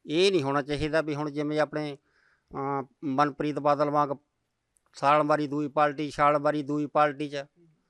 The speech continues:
ਹੁਣ ਮਨਪ੍ਰੀਤ ਬਾਦਲ ਤਾਂ ਆਪਣੇ ਕਿਸਾਨਾਂ ਨਾਲ ਹੀ ਨਹੀਂ ਖੜਿਆ ਹੈ। ਹੁਣ ਜਿਨ੍ਹਾਂ ਨਾਲ ਲੜਾਈ ਆ, ਉਹ ਉਹਨਾਂ ਦੀ ਪਾਰਟੀ 'ਚ ਜਾ ਵੜਿਆ,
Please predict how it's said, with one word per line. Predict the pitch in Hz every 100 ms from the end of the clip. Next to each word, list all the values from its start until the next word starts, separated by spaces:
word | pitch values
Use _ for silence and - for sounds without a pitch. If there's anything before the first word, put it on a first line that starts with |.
| _ _ 156
ਹੁਣ | 165
ਮਨਪ੍ਰੀਤ | 156 165 170 185 175
ਬਾਦਲ | 180 175 180
ਤਾਂ | 185
ਆਪਣੇ | 185 185
ਕਿਸਾਨਾਂ | - 170 180 180
ਨਾਲ | 180
ਹੀ | 185
ਨਹੀਂ | 175
ਖੜਿਆ | 175 190 185
ਹੈ। | - _ _ _ _ _ _
ਹੁਣ | 170
ਜਿਨ੍ਹਾਂ | 160 175 208
ਨਾਲ | 220
ਲੜਾਈ | 202 175 175 185
ਆ, |
ਉਹ | 175 196
ਉਹਨਾਂ | 165 180
ਦੀ |
ਪਾਰਟੀ | 185 175 160 175 160
'ਚ |
ਜਾ | 165
ਵੜਿਆ, | 156 156